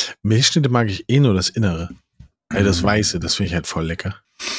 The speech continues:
Speaker 2: Ja, Milchschnitte so an sich. Ah, das habe ich Ewigkeiten nicht gegessen, aber ich finde schon ganz lecker.
Speaker 1: Ja, fahren wir jetzt direkt los und holen Milchschnitte.
Speaker 2: Nein.
Speaker 1: Warum denn?
Speaker 2: Im, im Milchschnitte, also nicht Milchschnitte, aber es gibt so ein, so ein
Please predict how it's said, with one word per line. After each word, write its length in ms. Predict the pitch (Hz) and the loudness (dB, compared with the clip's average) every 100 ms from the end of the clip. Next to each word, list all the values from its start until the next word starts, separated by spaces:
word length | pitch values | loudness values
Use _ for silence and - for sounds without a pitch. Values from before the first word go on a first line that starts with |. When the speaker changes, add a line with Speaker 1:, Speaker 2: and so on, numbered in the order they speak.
| - _ _ - _ - | -12 _ _ -20 _ -6
Speaker 2:
Ja, 320 | 80 82 85 80 | -2 0 0 -2
Milchschnitte 500 | 87 110 - 110 101 | -4 -4 -4 -2 -2
so 120 | 98 | -2
an 120 | 92 | -2
sich. 340 | 92 110 - - | -4 -6 -12 -6
Ah, 140 | 78 87 | -2 0
das 140 | 80 | 0
habe 100 | 82 | -2
ich 80 | 92 | 0
Ewigkeiten 460 | 101 107 - 92 | 2 0 0 -4
nicht 140 | 87 - | -6 -10
gegessen, 340 | - 98 - | -6 -6 -4
aber 80 | 76 | -6
ich 40 | - | -4
finde 120 | 90 | -6
schon 100 | 95 | -4
ganz 180 | 90 - | -6 -4
lecker. 220 | 85 - | -4 -2
Speaker 1:
Ja, 80 | 82 | -2
fahren 240 | - - | -2 0
wir 80 | 113 | 2
jetzt 240 | 110 101 - | 2 0 0
direkt 260 | 113 113 123 | 0 0 0
los 160 | 117 | 0
und 120 | 117 | 2
holen 180 | 110 120 | 2 2
Milchschnitte. 460 | 110 98 92 87 95 | 0 -2 -4 -4 -6
Speaker 2:
Nein. 520 | 65 62 60 64 64 - _ - | -6 -4 -4 -4 -8 -16 _ -14
Speaker 1:
Warum 300 | - 92 117 | -6 -6 -4
denn? 260 | 101 71 _ - - _ - | -6 -8 _ -14 -14 _ 0
Speaker 2:
Im, 200 | 117 156 | 0 2
im 100 | 120 | 2
Milchschnitte, 480 | 165 - 180 135 - - - | 2 0 2 0 0 -12 -2
also 180 | 98 101 | 0 2
nicht 320 | 113 - - | 2 0 -4
Milchschnitte, 500 | 95 117 151 - 104 | 2 2 2 0 0
aber 100 | 95 | 2
es 100 | 98 | 2
gibt 140 | 120 - | -2 0
so 100 | 104 | -2
ein, 140 | 104 - | -2 -2
so 140 | 98 | 0
ein 140 | 95 | 0